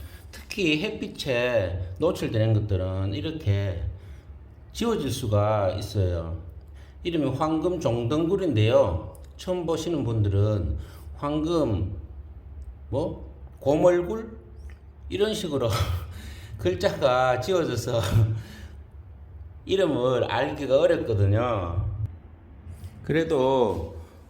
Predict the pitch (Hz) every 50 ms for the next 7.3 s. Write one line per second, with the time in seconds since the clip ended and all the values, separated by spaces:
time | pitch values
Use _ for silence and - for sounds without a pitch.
0 | - - - - - 113 127 151 180 196 180 160 131 120 107 107 110 117 113 104
1 | 92 82 80 80 - - - 147 151 131 - 110 104 104 104 - 202 214 196 160
2 | 131 123 123 131 139 131 120 - - 117 104 101 104 107 110 110 110 104 98 95
3 | 90 - - 143 147 151 139 123 113 104 107 110 110 110 104 98 98 110 127 143
4 | 151 160 185 170 135 117 - 104 95 87 87 82 82 85 82 82 80 - - -
5 | - - - - - - - - - - - - - - - - - - - -
6 | - - - - - - - - - - 151 170 175 175 170 143 135 131 139 135
7 | 127 113 98 90 90 90